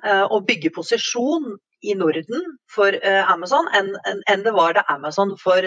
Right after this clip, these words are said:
tjue år siden, eller femogtyve år siden, eh, lanserte i, eh, i U S A. Så det tar, kommer til å ta lengre tid før de klarer å bygge seg en posisjon her. Så jeg er ikke helt enig, med andre ord. <laughs> Men jeg skjønner, jeg skjønner, jeg kan jo se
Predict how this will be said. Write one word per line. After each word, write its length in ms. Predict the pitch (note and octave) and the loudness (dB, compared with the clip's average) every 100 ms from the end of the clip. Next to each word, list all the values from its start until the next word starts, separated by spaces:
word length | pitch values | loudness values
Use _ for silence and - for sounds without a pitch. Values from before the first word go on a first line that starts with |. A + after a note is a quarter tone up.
| - | -2
tjue 460 | C3 - E3+ D3 D#3 | -6 -8 -4 0 2
år 100 | - | 2
siden, 400 | D3 - E3+ F3 | -2 -4 -8 -6
eller 180 | F#3 F3+ | -2 -2
femogtyve 420 | E3 D3 D3 E3 | -2 -6 -2 0
år 120 | C#3+ D3 | 0 -2
siden, 180 | D#3 D#3+ | -6 -6
eh, 160 | D#3+ D#3+ | -2 0
lanserte 480 | E3 - D3 - - | -2 0 -2 0 -2
i, 200 | D3 D3+ D#3+ _ _ _ _ _ _ _ - - | 0 0 -2 _ _ _ _ _ _ _ -12 -2
eh, 240 | E3+ D#3 D3+ | 2 2 0
i 100 | E3 | -2
U 80 | E3 | 0
S 140 | F3 | 0
A. 80 | F#3 - - - - - - - - _ | -2 -4 -20 -20 -20 -20 -20 -20 -20 _
Så 160 | A3 | 0
det 120 | A3+ A#3 | 2 2
tar, 160 | A3 | 0
kommer 180 | A#3 F#3+ | 0 -4
til 120 | G#3 | 0
å 40 | A3 | 0
ta 60 | |
lengre 340 | F#3 E3 G3+ B3 | 0 -2 -2 -2
tid 320 | - G3+ F#3+ | -4 -6 0
før 160 | F3+ F3 | 0 0
de 140 | F3+ | -2
klarer 280 | - D#3+ E3 | 0 0 0
å 40 | |
bygge 240 | F#3+ C#3 C3+ | -6 -6 -2
seg 160 | - | -2
en 80 | D3 | -2
posisjon 440 | D#3 F3 D#3 C#3+ C#3 | -8 -4 -4 0 0
her. 120 | D3 _ _ _ _ _ _ _ - | -2 _ _ _ _ _ _ _ -2
Så 140 | C4 | 0
jeg 80 | G#3+ | 0
er 60 | - | 0
ikke 200 | B3 G#3 | 2 2
helt 140 | G3+ | 2
enig, 240 | D#3+ C#3+ _ | -4 -6 _
med 160 | F#3 - | -2 -2
andre 140 | - | -8
ord. 80 | _ _ - - - - | _ _ -16 -16 -18 -10
<laughs> 80 | A3+ - G#3+ - - _ A3+ | -10 -8 -14 -16 -18 _ -2
Men 60 | C4 | -2
jeg 80 | |
skjønner, 320 | - G#3+ F#3+ A#3+ | 0 0 2 0
jeg 140 | B3+ | 0
skjønner, 240 | - G3 F#3+ | -2 -2 0
jeg 100 | A3+ | 0
kan 140 | A#3 | 0
jo 120 | B3 - | -2 -4
se 180 | G3 | 0